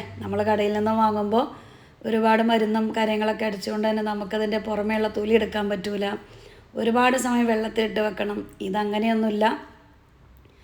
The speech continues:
കണ്ടല്ലോ, അതിൻ്റെ ഉൾവശം കാണാൻ എന്താ ഭംഗിയില്ലേ? നല്ല പൊടിയോട് കൂടിയിട്ടുള്ള മത്തനാണ്. ഇതുപോലെ ഒരു പീസും കൂടി ഞാൻ ഈ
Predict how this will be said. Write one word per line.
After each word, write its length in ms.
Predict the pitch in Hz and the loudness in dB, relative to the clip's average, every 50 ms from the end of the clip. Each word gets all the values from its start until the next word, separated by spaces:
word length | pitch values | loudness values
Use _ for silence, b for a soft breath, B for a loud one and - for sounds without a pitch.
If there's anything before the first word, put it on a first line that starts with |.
| b b b b b b - | b b b b b b -4
കണ്ടല്ലോ, 320 | 208 214 214 220 226 226 226 | 0 2 4 6 6 6 6
അതിൻ്റെ 160 | 233 226 220 220 | 6 6 4 4
ഉൾവശം 380 | 214 214 214 208 - 233 233 220 220 | 4 4 2 2 0 -2 -2 -2 -2
കാണാൻ 260 | 214 214 214 220 220 208 208 202 | -2 0 0 0 0 -2 -2 -4
എന്താ 300 | 196 202 202 202 220 226 208 214 | -4 -4 -2 -2 -2 -2 -2 -2
ഭംഗിയില്ലേ? 400 | 202 190 190 202 208 208 202 185 190 - - - - - - - B B B B B B B B B B B - 202 | -2 -2 -2 -2 -2 -2 -2 -4 -6 -10 -18 -20 -20 -20 -20 -20 B B B B B B B B B B B -8 -4
നല്ല 160 | 208 214 220 233 233 233 | -2 2 4 4 4 4
പൊടിയോട് 440 | 240 233 220 226 226 226 233 233 247 240 | 4 4 6 8 8 10 10 10 8 8
കൂടിയിട്ടുള്ള 440 | 240 233 220 214 185 208 208 214 214 214 208 | 6 6 4 4 2 0 0 0 2 0 0
മത്തനാണ്. 460 | 190 - - 208 208 208 208 220 269 320 - - - - - - - - - - - B B B B B B B - - 233 | -2 -4 -4 -2 -2 0 0 0 -2 -2 -4 -10 -18 -20 -20 -20 -20 -20 -20 -20 -20 B B B B B B B -6 -2 2
ഇതുപോലെ 340 | 220 247 247 254 254 254 262 254 | 4 6 6 6 8 8 8 8
ഒരു 80 | 254 247 247 | 8 6 4
പീസും 300 | 247 240 233 - 240 226 226 | 2 2 2 2 2 2 4
കൂടി 160 | 233 226 247 294 - - - - - 208 | 4 4 4 4 0 -4 -10 -6 -2 0
ഞാൻ 120 | 214 220 226 | 2 2 4
ഈ 20 | 226 | 4